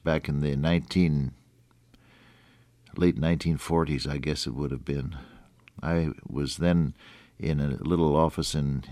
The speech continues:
Youth for Christ in Chicago on, uh, Wells Street.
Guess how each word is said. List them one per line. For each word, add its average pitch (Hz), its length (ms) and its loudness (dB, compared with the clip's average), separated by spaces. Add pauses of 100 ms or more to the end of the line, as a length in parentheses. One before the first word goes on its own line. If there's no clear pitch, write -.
(120)
Youth 87 260 2
for - 120 -12
Christ - 640 0 (440)
in 69 120 -6
Chicago 67 720 -4 (840)
on, 71 360 -2
uh, 69 180 -4 (140)
Wells 82 340 4
Street. - 460 -6